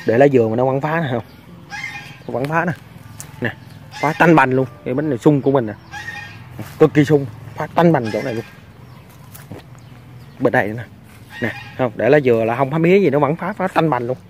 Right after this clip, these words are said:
Này mình sẽ phúc mô lại nè. Còn nó phá nè. Khiếp nè. Mặc dù là để đậy như thế này rồi mà vẫn phá. Khiếp, banh hết ra ngoài luôn. Đó. Cho nên là bị đó, cây này khiếp không? Cây này mình đã vô phân đầy đủ hết rồi.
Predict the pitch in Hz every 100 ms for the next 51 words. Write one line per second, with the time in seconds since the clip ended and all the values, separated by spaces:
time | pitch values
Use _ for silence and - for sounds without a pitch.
0 | - - - - - 135 113 107 139 -
1 | - 139 113 113 110 - - - - -
2 | - - - - - - 117 131 135 156
3 | - - - - 180 - - - - -
4 | - - 127 - - - - - - -
5 | - - - - - - 123 127 135 120
6 | 117 113 113 120 165 175 185 120 107 104
7 | - - - - - 117 120 147 170 269
8 | - - - - 185 - - - - -
9 | 135 143 135 151 139 120 107 127 - -
10 | - - - - - - - - - 139
11 | 127 123 113 107 107 120 - 135 131 156
12 | 139 123 113 107 - 156 143 - - -
13 | - - - - - 110 110 127 110 113
14 | 117 143 143 131 139 127 110 104 151 175